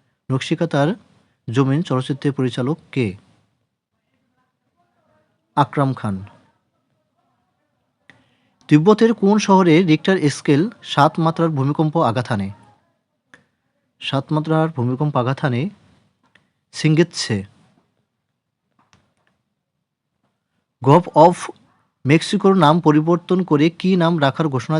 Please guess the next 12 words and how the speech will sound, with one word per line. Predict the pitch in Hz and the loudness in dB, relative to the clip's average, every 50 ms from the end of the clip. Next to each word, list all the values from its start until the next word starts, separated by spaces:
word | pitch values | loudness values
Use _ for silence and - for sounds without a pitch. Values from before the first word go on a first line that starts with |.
| 139 | -2
দিয়েছেন | 143 139 135 - 151 151 180 156 | -2 -4 -2 -2 -4 -4 -4 -2
ডোনাল্ড | 135 123 123 127 110 - | -2 -2 -2 -4 -4 -4
ট্রাম্প? | 107 98 92 98 98 - - - _ _ _ _ _ _ _ _ _ _ _ _ _ _ _ _ _ _ _ _ _ _ _ _ _ _ _ _ _ _ _ _ _ _ _ _ _ _ _ _ _ _ _ _ _ _ _ _ _ _ _ _ _ _ _ _ _ _ _ 123 | -6 -6 -6 -8 -14 -18 -20 -20 _ _ _ _ _ _ _ _ _ _ _ _ _ _ _ _ _ _ _ _ _ _ _ _ _ _ _ _ _ _ _ _ _ _ _ _ _ _ _ _ _ _ _ _ _ _ _ _ _ _ _ _ _ _ _ _ _ _ _ 0
গভ | 135 143 - - - 139 | 0 0 2 2 2 2
অফ | 147 - - - - 131 | 2 0 -4 -4 -2 0
আমেরিকা। | 135 135 135 127 - 107 87 - - _ _ _ _ _ _ _ _ _ _ _ _ _ _ _ _ _ _ _ _ _ _ _ _ _ _ _ _ _ _ _ _ _ _ _ _ _ _ _ _ _ _ _ _ _ _ _ _ _ _ _ _ _ _ _ _ _ _ _ _ | 0 0 -2 -2 -4 -6 -8 -8 -12 _ _ _ _ _ _ _ _ _ _ _ _ _ _ _ _ _ _ _ _ _ _ _ _ _ _ _ _ _ _ _ _ _ _ _ _ _ _ _ _ _ _ _ _ _ _ _ _ _ _ _ _ _ _ _ _ _ _ _ _
দুই | 131 151 | 2 4
হাজার | 165 202 190 180 170 | 4 4 2 2 0
পঁচিশ | 170 170 220 202 - | 0 0 0 -2 -2
সালে | 208 196 202 202 160 | 0 0 0 2 2
ব্রিক্সের | 156 160 - - - 185 175 185 175 | 2 2 2 2 0 0 0 0 0
প্রেসিডেন্সিয়াল | 160 147 170 160 170 175 180 180 - - - 165 160 151 156 | 0 0 0 -2 0 -2 -2 -2 -2 -2 0 2 2 2 2